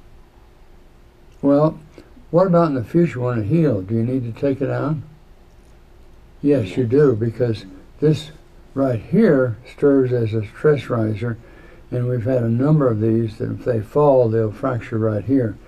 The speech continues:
Speaker 1: Also, they've described if you put this fracture here, that actually it'll kind of inhibit the metaphyseal growth and the growth of the lateral portion of the physis, and they have a tendency to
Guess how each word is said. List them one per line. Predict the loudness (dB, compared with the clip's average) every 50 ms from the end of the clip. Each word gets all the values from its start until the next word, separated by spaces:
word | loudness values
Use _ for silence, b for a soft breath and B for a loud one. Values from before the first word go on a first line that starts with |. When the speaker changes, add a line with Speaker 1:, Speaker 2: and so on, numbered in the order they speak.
| B B B B B B -2
Speaker 1:
Also, | 2 2 2 2 2 2 2 4
they've | 4 4 2 0
described | 0 -2 -4 -4 -2 0 2 4 4 4 2 0 0 -2
if | -6 -6 -6 -6
you | -6 -6 -6 -6 -8 B B B B B B B B -20 -20 -20 -12 -2
put | 0 0 0 2
this | 2 0 0 0
fracture | -2 -4 -4 -4 -4 -4 -4 -6 -6 -6 -6 -2 0
here, | 0 2 4 4 2 2 0 -2 -6 B B B B B B B B -12 -6
that | -2 -2 0 0
actually | 0 0 0 -2 -4 -4 -4 -2 -2 -2 -4 -8 -14 -20 -12 -6
it'll | -2 0 0 0 -2
kind | -2 -2 -2 -2 0
of | 0 0
inhibit | -2 -2 -2 -2 0 2 2 2 2 0 -4 -6 b b b b b b b b b b -14 -8
the | -4
metaphyseal | -2 -2 -2 -4 -2 0 2 2 2 2 0 -4 -6 -6 -2 -2 0 0 0
growth | -2 0 2 2 2 2 0 -4 -10 -20 b b b b b b b -12 -8
and | -4 -2 -2 0
the | -2 0
growth | 0 2 2 2 0 0
of | -2 -4 -2
the | -2 -4 -4 -6 -10 b b b b b b -20 -12 -6
lateral | -4 -2 0 0 0 -2
portion | -2 -2 -2 -2 -2 -2 -2 -4
of | -4 -6 -6 -10
the | -14 -14 -16 -14 -8 -4
physis, | -2 -2 -2 -2 -2 -4 -6 -6 -4
and | -4 -4 -2
they | -2
have | -2 -2 -4
a | -4 -6
tendency | -4 -4 -2 -2 -2 -4 -6 -4 -4 -4
to | -4 -4 -8